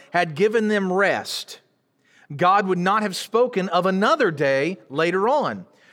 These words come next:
So then there remains a Sabbath rest for the people of God, for whoever has entered God's rest has also rested from his works as God did from his." Now, so this concept of the Sabbath rest,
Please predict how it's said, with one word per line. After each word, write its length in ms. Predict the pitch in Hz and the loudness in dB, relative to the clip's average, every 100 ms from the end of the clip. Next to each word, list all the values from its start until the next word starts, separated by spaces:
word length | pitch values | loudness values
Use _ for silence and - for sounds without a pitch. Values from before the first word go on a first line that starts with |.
| _ | _
So 220 | - 202 | -4 0
then 200 | 196 202 | 0 0
there 120 | 202 208 | 2 2
remains 460 | 202 196 233 247 | 2 0 0 -2
a 80 | 196 | -4
Sabbath 560 | - - 262 294 294 220 | -4 0 0 0 -2 0
rest 380 | 240 180 180 | 2 2 -2
for 120 | - 180 | -6 -6
the 80 | |
people 320 | 165 220 214 202 | -4 -4 -2 -4
of 100 | 180 | -2
God, 440 | 220 143 120 147 - - | 0 0 -2 -6 -14 -16
for 180 | - 185 | -2 0
whoever 400 | 190 202 233 247 | 2 2 2 2
has 180 | 208 180 202 | 0 -2 -4
entered 320 | 214 220 175 | -4 -4 0
God's 320 | 175 175 147 | 2 2 0
rest 480 | 170 143 117 - - - - | 0 0 0 -6 -16 -20 -2
has 200 | 175 165 | -2 0
also 400 | 175 202 214 202 | 0 0 0 -2
rested 480 | 170 190 180 147 139 | 0 -2 -2 -8 -6
from 160 | 156 | -6
his 160 | 156 135 | -4 -2
works 260 | 156 139 | -2 -2
as 200 | 143 135 | -4 -6
God 260 | 139 165 147 | -2 0 0
did 160 | 135 127 | -4 -8
from 140 | 131 | -6
his." 260 | 175 123 - - - - - | -2 -4 -6 -20 -20 -20 -16
Now, 300 | 165 175 170 | -2 0 0
so 180 | - 196 | -2 0
this 200 | 190 - | 0 -2
concept 560 | 220 269 254 240 226 | 0 0 2 -2 0
of 160 | 185 165 | -2 -2
the 80 | 156 | -4
Sabbath 560 | - 190 208 208 180 | -4 0 0 -2 -4
rest, 640 | 151 165 190 220 - - | -2 0 0 -2 -10 -14